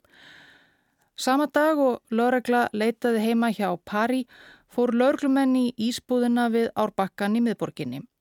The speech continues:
Þar stóð bak við búðarborðið Lars, sjötíu og sjö ára fyrrverandi endurskoðandi hjá tryggingafélagi, löngu kominn á eftirlaun. Lars sagði lögreglumönnum að hann hefði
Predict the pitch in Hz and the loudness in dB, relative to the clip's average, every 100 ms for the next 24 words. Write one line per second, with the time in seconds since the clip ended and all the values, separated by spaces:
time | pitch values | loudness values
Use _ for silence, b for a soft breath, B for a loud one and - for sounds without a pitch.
0 | - - 180 190 208 - - 190 202 196 | -20 -6 -4 -2 -4 -6 -4 -4 -2 -4
1 | 185 - 175 - 226 233 220 233 220 208 | -4 -4 -6 -2 -2 -2 -2 -2 -2 -2
2 | 214 - 214 226 269 - - - - 196 | -4 -6 -4 -2 -2 -6 -8 -10 -10 -6
3 | 190 - 208 190 180 - 220 214 214 208 | -6 -6 -6 -4 -6 -6 -2 0 0 0
4 | 208 - - 226 220 220 214 214 233 254 | 0 -2 -4 -2 0 0 -2 -2 -2 -2
5 | 254 - 247 226 202 - 202 180 196 - | -4 -4 -2 0 -2 -2 -4 -2 -4 -4
6 | - 262 277 247 208 208 180 160 165 - | -6 -4 -2 -2 -2 -2 -2 -4 -10 -6
7 | 196 202 202 190 185 175 175 220 233 233 | -2 -2 -4 -4 -4 -2 -2 -2 -4 -6
8 | - 160 - 170 _ _ B B B B | -6 -10 -10 -16 _ _ B B B B
9 | B B B B 196 190 208 - - - | B B B B -2 0 0 -2 -8 -8
10 | - 247 247 220 240 233 262 277 269 247 | -4 0 0 2 2 2 0 0 0 0
11 | 254 247 254 240 190 208 202 196 | 2 2 2 0 0 -2 -2 -2